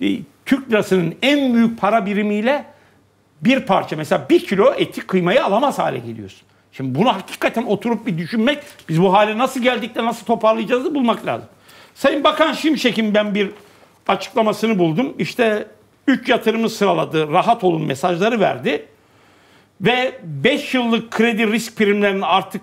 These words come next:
düştüğü, rahat olun dediğini görüyoruz. Kredi risk primlerinin düşmesinden insanlar niye mutlu olur? Çünkü daha ucuza, az faizle borç bulacaksın. Bundan mutlu olmazsın normalde. Ama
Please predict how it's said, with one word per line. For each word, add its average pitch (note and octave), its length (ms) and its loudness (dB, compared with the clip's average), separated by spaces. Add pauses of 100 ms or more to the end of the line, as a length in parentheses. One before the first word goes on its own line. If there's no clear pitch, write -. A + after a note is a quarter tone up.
(160)
düştüğü, F#3 680 2
rahat G3 320 2
olun F3+ 420 -2 (340)
dediğini F#3+ 340 2
görüyoruz. F3+ 540 0 (420)
Kredi G#3 320 0
risk G3+ 240 -8
primlerinin G3+ 580 -2
düşmesinden G3+ 680 -2
insanlar G3 560 0
niye A3 160 0
mutlu E3+ 300 -4
olur? E3 220 -4
Çünkü G3+ 380 -4 (300)
daha G3 200 2
ucuza, D#3 600 0
az A3+ 260 2
faizle E3+ 560 2
borç C#3 240 -4
bulacaksın. B2+ 540 -12 (600)
Bundan C#3 240 0
mutlu D#3 280 -2
olmazsın C4+ 420 0
normalde. A#2+ 480 -4
Ama D#3 340 0